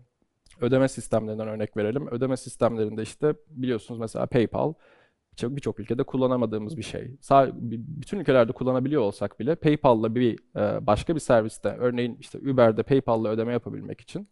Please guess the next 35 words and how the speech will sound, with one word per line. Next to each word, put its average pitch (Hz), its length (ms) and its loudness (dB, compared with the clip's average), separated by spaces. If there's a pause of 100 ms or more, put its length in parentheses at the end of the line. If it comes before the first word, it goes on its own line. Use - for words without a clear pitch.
(720)
e, - 40 -6 (320)
Uber'le 147 260 10
PayPal 139 300 2
arasında 117 400 -2
bir 175 80 2
özel 135 340 4
bir 165 60 4
anlaşma 170 400 0
olması 117 280 -6
gerekiyor 107 360 -6
ve 175 60 0
güven 143 260 2
ilişkisi 120 400 -6
yaratılması 104 500 -6
gerekiyor 101 320 -4
iki - 140 -14
şirket - 320 -10
arasında. 107 420 -10
Çünkü 113 240 -14
bunun 117 120 -8
sonunda 117 420 -4
işte 110 200 -6
hem 120 220 2
veri 123 140 4
paylaşımı 107 540 0
var, 113 220 0
hem, 120 260 2 (540)
e, 104 260 0
belki 110 260 8
işte - 160 -8
finansal 120 520 4
bir 135 60 4
işlem 135 460 6
var, 127 280 0
işte - 220 -12